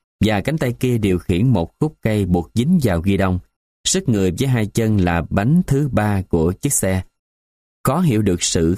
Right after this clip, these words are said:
thăng bằng đã được cấu thành như thế nào, nhưng thấy người và xe vẫn tuôn bờ lướt bụi vào,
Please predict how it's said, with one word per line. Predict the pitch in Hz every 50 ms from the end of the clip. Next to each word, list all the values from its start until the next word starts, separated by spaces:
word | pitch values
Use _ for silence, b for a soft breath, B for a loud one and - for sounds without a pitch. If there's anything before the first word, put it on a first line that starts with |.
| - -
thăng | 127 123 117 110 95
bằng | 95 92 87 85 85
đã | 85 98
được | 113 110 95 82 - _ -
cấu | - 113 127 165 185
thành | - 123 104 87
như | 90 104
thế | 104 - 127
nào, | 123 107 95 90 87 85 80 - _ _ _ _ _ _ -
nhưng | 120 127 123 120 117
thấy | 117 123 135 170
người | 170 135 101 92 92 92 87 90
và | 101 92 87 85
xe | - - - 113 113 110 104 95 - _ _ _ - 87 87
vẫn | 90 82 92 131 156 156 _ -
tuôn | - 131 123 120 120 117 104 87
bờ | 87 87 85 80 80
lướt | 78 92 113 156 - -
bụi | 92 85 82 85 85 92 98
vào, | 101 92 87 87 82 80 85